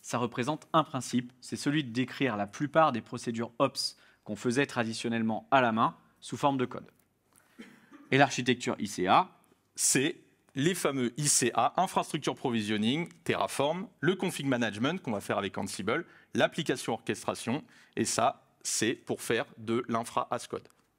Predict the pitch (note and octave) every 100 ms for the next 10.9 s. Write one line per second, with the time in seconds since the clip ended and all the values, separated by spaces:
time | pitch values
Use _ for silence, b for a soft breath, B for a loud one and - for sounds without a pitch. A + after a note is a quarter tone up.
0 | _ B2 B2 E3 D3 C#3+ D#3+ E3 - -
1 | - - A2+ A2 G#2+ C3+ B2+ A#2 A#2 C#3+
2 | D3+ - - A#2 A2 G2+ C3 C3 C#3 -
3 | - A#2 D3 - B2 - A#2 A#2+ - -
4 | D3+ D#3 - A2+ C3+ C3+ C#3 A#2+ A#2 A2
5 | A#2 C3 C3 A#2 A#2 - A#2 A2+ C3+ D#3+
6 | b b _ A2 - A#2+ - D#3 D3 A#2
7 | A#2 A#2+ C3+ D3 C3 C3+ C3 C#3+ D3 -
8 | - A#2 A2+ A#2 A#2 A#2 D3 D3 - C#3
9 | B2+ C3 B2+ B2+ C#3+ C#3+ b b b b
10 | A2 A#2+ A#2 A2 A2+ A2 - C3+ C#3+